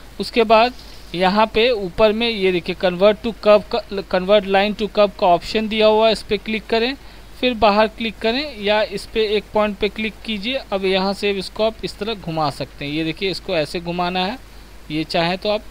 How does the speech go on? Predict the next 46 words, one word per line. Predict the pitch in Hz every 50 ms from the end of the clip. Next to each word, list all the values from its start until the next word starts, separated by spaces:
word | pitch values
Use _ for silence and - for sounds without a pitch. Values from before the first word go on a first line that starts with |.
| -
इसको | 175 - - - 226 214
ऐसे | 165 180 160 147 - 170
कर | 147 - 135 120
सकते | 117 - 117 - - - -
हैं, | 117
simple | - - 208 214 196 196 208 180
सा। | 147 - 131 120
ये | 131 147 156 151
देख | 135 120 107
सकते | - - 120 - - - -
हैं | 110 110 120 135
ये | 139 139 135 147 - - - - - - -
बन | 143 143 139 131
गया, | 123 123 127 120
देखिए | 120 113 - - 127 120
इस | 120 143 143 - -
तरह | 185 170 165
का | 160 - 208
जैसे | 196 175 156 - 180
घुमा | 147 143 147 143 160 175
हुआ | 180 180 180 190 190
है, | 190 180
मैंने | 170 165 165 170
इधर | 170 156 165 185
घुमा | 185 185 185 190 185 185
दिया। | 185 196 196 226 247 - - - - - - - - -
तो | 247
हैंडल | 220 220 208 214 220 214 233 226 220
है, | 220 240 233
इसको | 208 - - 220
आप | 214 190
जितना | 175 180 170 - - 196 190
चाहें | 185 - 196 196 202 214
इस | 202 - -
हैंडल | 202 175 165 165 185 180
से | 175 - 208
आप | 202 190 180
ऊपर | 160 151 - 190 180
नीचे | 175 170 165 - - 180
जिधर | 165 151 151 165 175
चाहें | 165 - 185 175 180 185
आप | 180 170 -
इसको | 156 - - 226 254
घुमा | 233 170 170 147 139 127 123
सकते | 123 - 120 - - - - 107
हैं। | 104